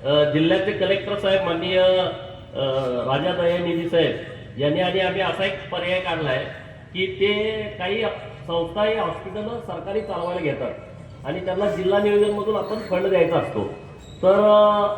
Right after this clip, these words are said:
आपल्या जिल्हा नियोजनची तयारी अशी झाली की होय, आम्ही जर एखाद्या चांगल्या संस्थेनं हा दवाखाना चालवायला घेतला तर त्याचा सगळा खर्च आमची जिल्हा नियोजन देईल. आणि मी परवा आरोग्य मंत्री महोदयांना भेटलो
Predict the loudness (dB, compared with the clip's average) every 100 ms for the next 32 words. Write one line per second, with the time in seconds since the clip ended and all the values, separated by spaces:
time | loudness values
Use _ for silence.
0 | -2 0 0 2 2 2 2 2 2 2
1 | 2 0 -2 -4 -6 -8 -8 0 2 4
2 | 2 2 2 4 4 4 0 -8 -12 -16
3 | -6 0 2 4 4 2 2 0 -4 -10
4 | -8 -4 0 0 0 0 0 0 0 2
5 | 2 2 -2 -2 -2 -2 -2 -2 -2 -4
6 | -4 -4 -4 -2 0 0 0 0 0 -4
7 | -10 -10 -2 -2 0 -4 -2 -4 -2 0
8 | 0 0 -2 -2 -2 -4 -6 -2 0 0
9 | 0 0 0 -2 -4 -6 -12 -10 -6 -4
10 | -4 -4 -2 0 2 2 -2 -6 -2 0
11 | 2 2 0 -2 -2 -2 0 0 0 2
12 | 0 4 4 4 2 -8